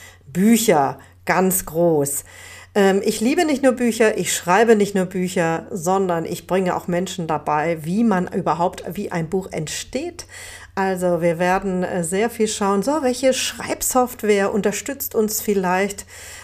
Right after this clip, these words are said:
ähm, beim Bücherschreiben? Wie geht das mit dem Buchsatz? Wie kommt mein Buch in die Presse? Wie komme ich selber in die Presse? Oder, ähm,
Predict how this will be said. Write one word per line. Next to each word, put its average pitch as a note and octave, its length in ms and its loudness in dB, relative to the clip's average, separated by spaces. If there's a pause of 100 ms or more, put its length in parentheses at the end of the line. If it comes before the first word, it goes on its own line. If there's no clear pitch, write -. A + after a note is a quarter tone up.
ähm, G3 320 2
beim F3 280 2
Bücherschreiben? F3 880 -2
Wie F3+ 160 -4
geht G3+ 240 -2
das F#3 160 -2
mit F#3+ 180 2
dem G#3+ 160 4
Buchsatz? F#3+ 840 -2 (280)
Wie A3+ 400 -2
kommt A3+ 280 2
mein F#3+ 240 6
Buch G#3+ 380 0 (160)
in G#3 220 8
die A#3 100 2
Presse? A3+ 840 4 (240)
Wie A3 100 -2
komme D4 260 2
ich C#4 120 0
selber D#4 420 6
in B3+ 100 6
die A#3+ 120 2
Presse? A3 720 0 (400)
Oder, C4+ 720 2
ähm, A#3 520 4